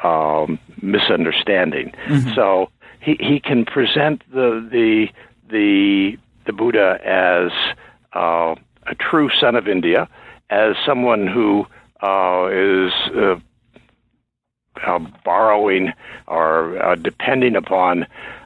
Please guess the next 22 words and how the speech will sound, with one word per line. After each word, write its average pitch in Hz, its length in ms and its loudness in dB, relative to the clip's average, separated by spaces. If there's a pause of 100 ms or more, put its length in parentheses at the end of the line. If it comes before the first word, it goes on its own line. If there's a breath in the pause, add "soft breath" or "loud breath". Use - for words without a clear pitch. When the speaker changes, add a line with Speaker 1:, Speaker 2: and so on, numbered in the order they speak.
Speaker 1:
uh, 90 180 0
ideas 104 600 0
that 90 140 0
are 87 100 2
characteristic - 800 -2
of 87 120 0
Hinduism, 85 640 0 (300 loud breath)
and, 123 560 0
uh, 143 200 0 (160)
that, 131 260 -2 (260)
that's, 139 260 0 (280)
that's 151 200 -2 (340)
plausible 98 640 0
enough. 85 320 -2
But 117 220 -2 (460 loud breath)
then 175 180 2
there's 175 220 0 (100)
the, 151 340 2 (340 soft breath)
the 131 80 -6
fact - 460 -2
that, 135 420 0 (140)
uh, 120 320 0